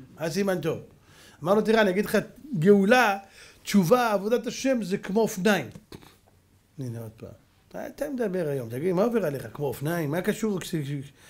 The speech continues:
זה לאופניים? אמר לו, "לא." אני אגיד לך, באופניים, כשאתה מרגיש שזה הולך חלק, סימן שאתה בירידה. אם אתה מרגיש, אה, סימן שאתה בעלייה, אח שלי, אם קשה לך, סימן שאתה בעלייה, זה בסדר.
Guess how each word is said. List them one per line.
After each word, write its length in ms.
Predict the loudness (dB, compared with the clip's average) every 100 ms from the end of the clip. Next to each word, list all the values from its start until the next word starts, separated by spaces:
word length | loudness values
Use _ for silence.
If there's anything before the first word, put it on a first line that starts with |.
| -20 -20 -6
זה 160 | -2
לאופניים? 320 | 0 0 -2 -2
אמר 180 | -2
לו, 60 | -2 -2
"לא." 80 | -4
אני 760 | -8 -20 -20 -20 -20 -12 -4
אגיד 80 | -2
לך, 80 | 0
באופניים, 640 | 0 -2 0 2 2 0 -6 -18 _ _ _ _ _ _ _ _ _ _ -6
כשאתה 240 | -4 -2
מרגיש 360 | 0 0 -2 -2
שזה 220 | -2 2
הולך 240 | 2 2 0
חלק, 460 | 0 2 0 -2
סימן 280 | -4 -2 -2
שאתה 180 | -2 -2
בירידה. 460 | 0 0 0 -2 -4 -10 _ -20 -12
אם 80 | -10
אתה 160 | -8
מרגיש, 400 | -6 -4 -6 -6 -10
אה, 560 | -10 -6 -4 -2 -4
סימן 300 | -6 -2 -2
שאתה 160 | 0 -2
בעלייה, 460 | 0 2 2 0 -2 -8 -12
אח 220 | -6 -6
שלי, 180 | -4 -4
אם 80 | -2
קשה 260 | 0 0
לך, 160 | 0 0
סימן 260 | -4 -4 -4
שאתה 120 | -4
בעלייה, 360 | -6 -6 -8 -8
זה 120 | -10
בסדר. 420 | -12 -10 -10 -10